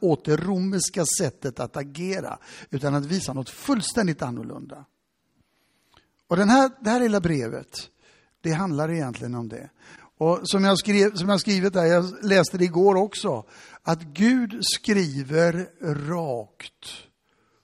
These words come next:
på krokiga linjer. Det är en paradox, det här, alltså.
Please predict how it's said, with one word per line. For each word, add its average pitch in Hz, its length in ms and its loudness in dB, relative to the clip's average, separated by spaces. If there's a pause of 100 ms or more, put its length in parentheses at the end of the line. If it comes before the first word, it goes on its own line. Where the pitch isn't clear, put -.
(140)
på 143 160 -10
krokiga 160 640 -4
linjer. 143 520 -8 (1120)
Det 151 80 -4
är 160 40 2
en 170 80 0
paradox, 156 600 -2
det - 80 -14
här, 127 220 -12
alltså. 139 360 -18